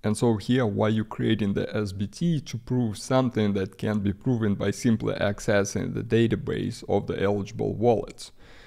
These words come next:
The only reason would be if you wanna, like, sort of quote unquote connect your E V M compatible wallet to a non-E V M compatible wallet by having this S B T on non-E V M compatible chain,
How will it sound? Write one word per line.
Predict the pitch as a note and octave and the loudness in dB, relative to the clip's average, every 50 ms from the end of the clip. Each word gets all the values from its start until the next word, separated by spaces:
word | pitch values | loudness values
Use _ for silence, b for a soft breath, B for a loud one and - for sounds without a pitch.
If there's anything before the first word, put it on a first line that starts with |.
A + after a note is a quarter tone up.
| B B B B | B B B B
The | - A2+ | 2 2
only | G#2+ A2 B2 C3+ C3+ A2+ | 4 6 6 4 4 4
reason | G#2+ A2+ C#3+ G3 G3+ F3 D3 A#2+ A2+ A2 | 2 2 2 2 4 4 4 2 2 2
would | A2+ A2+ A2 G#2 G2 | 0 -2 -2 0 0
be | G#2 G2+ F#2+ F#2+ G2 - | 0 0 0 0 -2 -4
if | G#2+ G#2+ - - | -6 -6 -4 -2
you | A#2 A2+ | 0 0
wanna, | G#2+ A2 A#2+ A#2+ A#2 A2+ G#2 G2+ F#2+ - b b b b b b b b b - | 2 4 4 4 4 4 2 0 -2 -2 b b b b b b b b b 0
like, | G2+ F#2 - - - - _ - | 0 0 0 -2 -10 -20 _ -10
sort | - - A2 F#2 | -2 0 2 4
of | F2+ E2+ - - | 2 2 0 -6
quote | - - G#2 G#2 G#2+ G2+ | -4 2 4 4 4 4
unquote | F#2 G2+ - - G2 F#2+ - - - - | 2 0 0 0 0 0 -2 -4 -8 -6
connect | - G2+ G2 G2 G2 A2+ C3 B2+ - - - - | -4 -2 0 2 2 2 2 2 0 -4 -10 -10
your | G#2 G2 F#2+ F#2 F2+ - - | -6 -2 0 0 0 0 -2
E | - - | -4 -4
V | G2+ G#2+ G2+ G#2 A2 | -2 -2 0 0 2
M | B2 C3+ C#3 C3 - - - _ _ - - | 2 2 0 -2 -4 -6 -12 _ _ -20 -12
compatible | - - G2+ - F#2 G2 G#2 G2+ F2 G#2 G#2 | -8 -6 -2 0 0 0 0 0 0 0 -2
wallet | G#2 G2+ G#2 G#2+ G2+ G2+ G#2 G#2 G2 F#2+ - - _ - | 0 2 2 4 4 4 2 2 0 -4 -10 -18 _ -16
to | - - A2 G#2 G2+ G2 F#2 | -8 -4 -4 -2 -2 -4 -4
a | G2 G2 | -4 -2
non-E | G2 G2+ A2 A#2+ B2+ A#2 - - - | 0 4 4 4 4 4 2 0 -2
V | G2 G#2 F#2+ - | -2 -2 -2 -2
M | - F2+ G2 | -2 -4 -4
compatible | - - - G2 - - F#2+ G2 G2 G2 F#2+ G2 G2 | -4 -6 -6 -4 -2 -2 -2 0 0 0 0 0 2
wallet | G#2+ C3+ D#3+ E3+ D#3 D3+ C#3+ C#3+ - - - - | 4 6 6 6 6 4 0 -2 -6 -16 -14 -8
by | - G2 G2+ F#2 | 0 2 2 2
having | F#2+ F#2+ A2 G2+ F#2+ F#2 F2+ G2 | 2 4 4 4 4 4 2 2
this | G2+ G2 G2 - - | 0 0 -2 -2 -2
S | - F#2+ G2 | -2 -2 -2
B | F#2+ G2+ G2 F#2+ | -2 -2 -4 -6
T | - - F2+ F#2 G2 - | -6 -4 -4 -4 -4 -4
on | - - F#2+ F#2+ F2+ - - | -2 -2 -2 -2 -2 -2 0
non-E | G2 G#2+ G#2+ G#2+ G2+ G2 | 2 2 4 4 4 2
V | G2 G2+ G2+ | 0 0 -2
M | F#2 F#2+ G#2+ | -2 -2 -4
compatible | - - G2+ G2+ - G2 G#2 G#2+ G#2+ G#2+ G#2 G#2+ | -4 -4 -4 0 0 0 0 2 0 0 0 -2
chain, | A#2 - - F#3+ F#3+ F#3 F3+ F3 | -2 -2 -2 0 0 2 0 -2